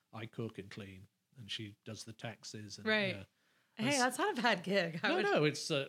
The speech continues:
Speaker 1: we, we just, uh, like I said, we have a, a very fun life.
Speaker 2: Yeah.
Speaker 1: And it doesn't mean that things aren't always, uh,
Speaker 2: Yeah.
Speaker 1: are, are perfect, 'cause then life just ain't like that.
Speaker 2: So what do you think about, I, my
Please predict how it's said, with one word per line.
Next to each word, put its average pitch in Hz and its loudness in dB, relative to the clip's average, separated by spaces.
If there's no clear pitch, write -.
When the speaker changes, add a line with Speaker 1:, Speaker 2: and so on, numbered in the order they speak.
Speaker 1:
we, 151 2
we 151 0
just, 147 -2
uh, 131 -6
like 143 -4
I 131 -2
said, 120 -2
we 113 -6
have 113 -6
a, 104 -8
a 120 -8
very 123 -2
fun 117 -8
life. 117 -6
Speaker 2:
Yeah. 196 -2
Speaker 1:
And 131 0
it 143 -4
doesn't 147 -2
mean 120 -8
that 113 -12
things 104 -14
aren't 104 -10
always, 107 -12
uh, 123 -12
Speaker 2:
Yeah. 214 -2
Speaker 1:
are, 139 -6
are 98 -14
perfect, - -6
'cause - -14
then - -20
life 90 -20
just - -18
ain't 95 -20
like 107 -14
that. 95 -20
Speaker 2:
So 262 2
what 247 2
do 302 4
you 302 4
think 233 0
about, 190 2
I, 180 0
my 190 0